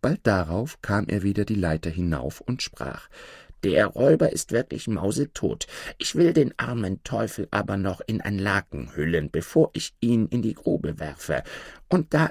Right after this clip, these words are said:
er um deines Ringes willen sein Leben gelassen hat, so wollen wir ihm diesen anstecken.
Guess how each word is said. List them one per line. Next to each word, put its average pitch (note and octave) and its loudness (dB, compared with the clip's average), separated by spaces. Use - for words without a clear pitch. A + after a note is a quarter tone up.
er C#3 0
um C3+ 4
deines D3 4
Ringes F3 4
willen G#2+ 4
sein F#2 2
Leben G#2+ 4
gelassen G2 2
hat, F2 -4
so - 4
wollen G#3+ 6
wir C#3 4
ihm B2+ 2
diesen G2+ 0
anstecken. - -6